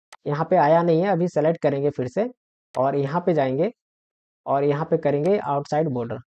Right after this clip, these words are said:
तो देखिए बॉर्डर अब जो है यहाँ पे चेंज हो गया, ब्लू में हो गया और बॉर्डर थोड़ा सा मोटा भी हो गया। तो इस तरह से आप जो है बॉर्डर लगा सकते हैं।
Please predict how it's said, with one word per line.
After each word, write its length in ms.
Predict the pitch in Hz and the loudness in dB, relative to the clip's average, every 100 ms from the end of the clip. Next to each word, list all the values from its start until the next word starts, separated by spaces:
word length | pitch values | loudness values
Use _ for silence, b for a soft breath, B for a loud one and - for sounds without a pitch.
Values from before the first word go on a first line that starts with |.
| _ _ - | _ _ -4
तो 60 | |
देखिए 260 | 151 180 220 | -2 4 4
बॉर्डर 260 | 165 156 170 | 6 6 6
अब 240 | 156 170 | 4 2
जो 120 | 170 165 | 4 4
है 60 | |
यहाँ 180 | 165 147 | 4 0
पे 80 | 147 | -2
चेंज 300 | - 151 143 | -2 0 0
हो 80 | 131 | -2
गया, 140 | 127 127 | -2 -2
ब्लू 280 | 135 175 | 0 2
में 100 | 208 196 | 4 4
हो 140 | 190 | 4
गया 180 | 202 220 | 6 6
और 80 | 202 | 6
बॉर्डर 300 | 147 147 165 143 | 4 0 0 -2
थोड़ा 160 | 127 | -4
सा 140 | 127 180 | -2 -4
मोटा 300 | 131 123 120 | -4 -4 -2
भी 140 | 196 | -2
हो 200 | 160 131 | -2 -4
गया। 180 | 123 - - _ _ _ _ | -6 -8 -10 _ _ _ _
तो 60 | 160 | -4
इस 160 | 160 160 | -2 0
तरह 160 | 156 | 0
से 140 | 160 165 | 2 2
आप 120 | 147 | 2
जो 140 | 143 | 0
है 120 | 151 254 _ _ _ | 0 -2 _ _ _
बॉर्डर 320 | 127 135 139 185 | -2 0 2 0
लगा 260 | 123 113 | 0 -2
सकते 320 | 113 110 - 127 | -6 -10 -8 -10
हैं। 260 | 117 123 | -8 -12